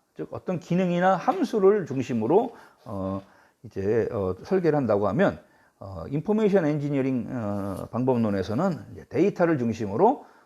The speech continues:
어, 이렇게 이제 시스템을 설계합니다. 그리고, 어, 객체 지향 분-, 방법론에서는 클래스를 중심으로, 어, 설계를 해요.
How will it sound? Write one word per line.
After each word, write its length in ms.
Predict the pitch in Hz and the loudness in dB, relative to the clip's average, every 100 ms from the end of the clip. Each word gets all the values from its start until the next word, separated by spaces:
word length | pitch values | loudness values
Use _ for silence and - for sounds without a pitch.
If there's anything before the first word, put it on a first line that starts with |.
| _ | _
어, 320 | 92 85 80 82 | -14 -10 -10 -12
이렇게 460 | 101 90 - 175 202 | -12 -8 -4 -4 -4
이제 300 | 98 85 82 - - | -8 -12 -14 -16 -14
시스템을 720 | 143 - - 85 113 185 143 | -12 -10 -10 -6 -2 -2 -4
설계합니다. 640 | 180 151 117 92 76 - - _ _ _ | -4 0 0 -2 -6 -14 -20 _ _ _
그리고, 400 | - 98 180 247 - - _ _ _ - | -10 0 0 0 -8 -20 _ _ _ -10
어, 440 | 87 85 80 - | -8 -6 -8 -8
객체 280 | - - 165 | -8 0 2
지향 220 | 147 139 | 2 0
분-, 180 | 123 117 | -2 -6
방법론에서는 920 | - 110 110 107 104 95 117 175 107 - | -6 -4 -2 -2 -2 -4 -4 -4 -6 -8
클래스를 480 | 214 285 - 170 127 | -2 0 0 -2 -2
중심으로, 580 | 104 92 113 143 240 - | -4 -6 -6 -4 -4 -6
어, 500 | 127 127 107 - - | -10 -8 -8 -12 -12
설계를 440 | 156 131 90 85 82 | -10 -6 -6 -6 -4
해요. 220 | 95 | -6